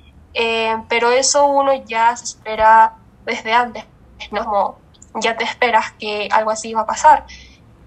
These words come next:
Eh, así que con el tiempo, más o menos, depende, cada persona lo, lo puede manejar bastante bien,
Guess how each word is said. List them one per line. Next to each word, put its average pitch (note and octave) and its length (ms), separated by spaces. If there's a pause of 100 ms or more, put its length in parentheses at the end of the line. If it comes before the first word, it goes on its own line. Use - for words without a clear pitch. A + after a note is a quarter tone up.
(320)
Eh, A#3+ 300
así - 220
que C#4 80
con B3+ 180
el B3 100
tiempo, C4+ 500
más B3+ 180
o B3+ 40
menos, A#3+ 520
depende, A3 640
cada A3 320
persona A3 580
lo, G#3+ 480
lo A#3 160
puede D#4+ 240
manejar G#3+ 640
bastante A3+ 400
bien, A3 400